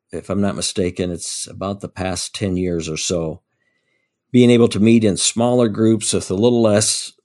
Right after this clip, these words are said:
formal atmosphere, it's allowed us to get to know each other better. It'll,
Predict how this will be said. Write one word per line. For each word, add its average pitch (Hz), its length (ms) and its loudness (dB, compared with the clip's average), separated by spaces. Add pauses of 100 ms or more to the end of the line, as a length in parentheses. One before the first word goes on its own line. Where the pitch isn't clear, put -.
formal 127 480 0
atmosphere, 101 580 -2
it's 104 120 -4
allowed 127 320 0
us 139 140 0
to 120 60 -2
get 117 180 2
to 104 80 -2
know 110 220 2
each 92 160 -2
other 85 200 0
better. 76 440 -8 (1080)
It'll, 104 260 -2